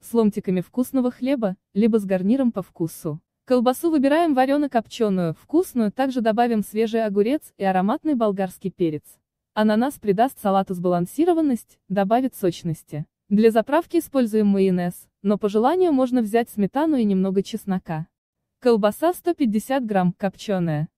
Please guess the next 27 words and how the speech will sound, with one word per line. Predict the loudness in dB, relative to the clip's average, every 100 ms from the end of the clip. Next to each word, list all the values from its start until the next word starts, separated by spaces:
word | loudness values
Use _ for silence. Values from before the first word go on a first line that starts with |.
| _ _ -2
Ананасы | 0 2 0 -2 -6
сто | -4 -4
пятьдесят | -2 0 -2 -2 -4
грамм, | 0 0 0 -2 -2
консервированные. | 0 0 -2 -2 0 0 0 -2 -4 -6 _ _ 0
Болгарский | 2 2 0 -4 -6 -4
перец | -2 -2 -2 -8 _
сто | -16 -4 -2
грамм. | -2 -2 -2 -2 -6 _
Огурцы | -2 0 -2 -4 -4 -4
сто | -2 -4
грамм, | 0 0 0 -4 _
свежие. | -6 -2 0 0 -4 -4 -8 _ _ _
Майонез | 2 4 4 2 -2 -6 _
два | -2 2 0
столовые | 0 0 2 2 0
ложки. | 0 -2 -6 -8 -8 -10 _ _
Куриные | 2 4 4 4 2
яйца | 2 2 0 -4 -6 -2
одна | -2 0 -2
штука. | -2 -6 -6 -4 -8 -8 _ _
Соль | -4 2 2 0 -4
по | -4
вкусу. | -2 -2 -2 -4 -8 -8 _ _ -2
Перец | 0 2 0 -2 -6
по | -6
вкусу. | -2 -2 -2 -4 -6 -8